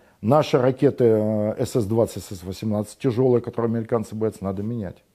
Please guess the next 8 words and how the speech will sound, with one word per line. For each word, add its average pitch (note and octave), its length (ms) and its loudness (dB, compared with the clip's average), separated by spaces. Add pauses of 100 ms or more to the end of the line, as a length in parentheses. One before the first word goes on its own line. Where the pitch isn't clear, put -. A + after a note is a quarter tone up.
(380)
Однозначно. G2 720 -6 (300)
Они G#2+ 220 2
уже A2 200 0
по A2 180 -2
три A2+ 220 -8
срока A2 380 -4
выходили F2 680 -6
готовности. F2+ 640 -8